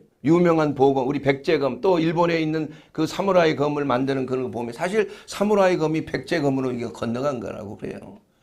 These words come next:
예? 이와 같이 우리의 신앙도 연단을 통하지 않고서는,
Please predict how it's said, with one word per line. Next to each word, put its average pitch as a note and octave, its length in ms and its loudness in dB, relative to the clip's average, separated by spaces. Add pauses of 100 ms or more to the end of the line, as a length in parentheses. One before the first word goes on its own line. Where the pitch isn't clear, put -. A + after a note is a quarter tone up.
(340)
예? - 160 -18 (1400)
이와 D4 240 12
같이 C#4+ 340 4
우리의 C4+ 520 6
신앙도 G#3 1120 2 (920)
연단을 E4 760 10
통하지 B3+ 520 4
않고서는, B2+ 600 -4